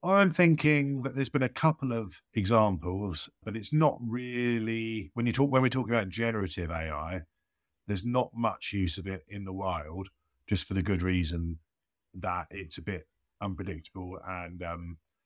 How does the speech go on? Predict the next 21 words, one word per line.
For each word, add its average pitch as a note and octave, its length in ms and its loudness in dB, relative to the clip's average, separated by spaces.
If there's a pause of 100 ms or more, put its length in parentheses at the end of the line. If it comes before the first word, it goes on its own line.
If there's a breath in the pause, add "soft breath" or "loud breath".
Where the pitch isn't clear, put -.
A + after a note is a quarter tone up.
(200)
it F#2+ 100 -10
will F#2+ 160 -6
come F#2 220 -4
up E2 100 -8
with F2 140 -10
hallucinations. F2 880 -6
It E2 80 -12
won't E2+ 180 -12
always, F2 480 -14
it A2+ 100 -6
won't A2 180 -2
say G#2+ 140 0
what F#2+ 100 -2
it F2 80 -6
knows. E2 340 -2
It F2 80 -8
just, F2+ 240 -8
it F#2 140 -8
says F2+ 200 -8
what F2+ 120 -8
it, F2+ 160 -8